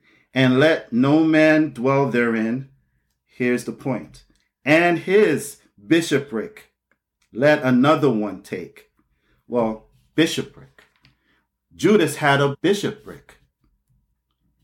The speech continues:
The bishopric was a pastoral role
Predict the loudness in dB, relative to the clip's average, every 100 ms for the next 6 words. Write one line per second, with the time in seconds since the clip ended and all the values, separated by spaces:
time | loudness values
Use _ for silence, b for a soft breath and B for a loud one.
0 | _ _ -10 -4 0 2 0 -2 -2 -4
1 | -6 _ _ 0 2 2 -2 -8 -6 -2
2 | -2 -2 -8 -2 0 2 0 -4 -10 _
3 | _ _ _ _ _ -4 -4 -4 -12